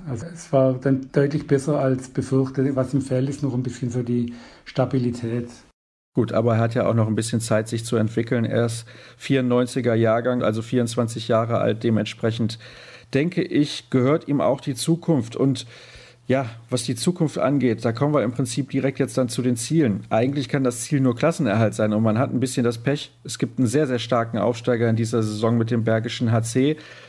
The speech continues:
Speaker 2: Wie eng könnte es denn werden und macht man sich auch irgendwie nur annähernd Hoffnung,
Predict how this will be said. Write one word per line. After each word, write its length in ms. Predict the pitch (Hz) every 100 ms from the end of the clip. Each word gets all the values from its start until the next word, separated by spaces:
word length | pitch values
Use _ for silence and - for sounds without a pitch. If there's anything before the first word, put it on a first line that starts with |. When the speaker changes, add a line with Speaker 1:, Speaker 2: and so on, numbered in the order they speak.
| - - - - _
Speaker 2:
Wie 260 | 120 156 -
eng 220 | 135 151
könnte 260 | - 156 147
es 80 |
denn 220 | - 127 117
werden 400 | 160 170 160 -
und 480 | 131 139 131 - -
macht 260 | 123 135 -
man 100 | 147
sich 220 | 147 -
auch 160 | 123 - -
irgendwie 380 | - 233 240 160
nur 160 | 147 -
annähernd 480 | 202 208 131 123 139
Hoffnung, 440 | 123 - 127 139